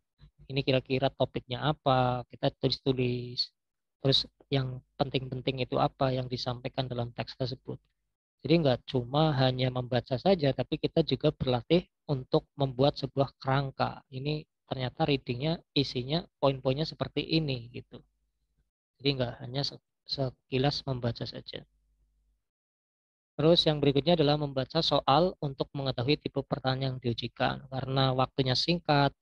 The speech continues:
kita juga perlu membaca soal terlebih dahulu sebelum nantinya kita membaca teks tersebut. Fungsinya ya untuk lebih efisien, kita nggak perlu bolak-balik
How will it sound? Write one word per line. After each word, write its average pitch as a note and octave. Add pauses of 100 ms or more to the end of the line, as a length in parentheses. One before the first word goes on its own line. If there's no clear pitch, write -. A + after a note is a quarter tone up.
kita C#3+
juga C#3+
perlu C#3+ (160)
membaca C3
soal C3
terlebih B2+
dahulu B2
sebelum D3
nantinya B2+
kita C#3
membaca C3+
teks -
tersebut. - (800)
Fungsinya C3
ya A#2
untuk B2+ (280)
lebih C3
efisien, C3
kita C3
nggak -
perlu C3+
bolak-balik B2+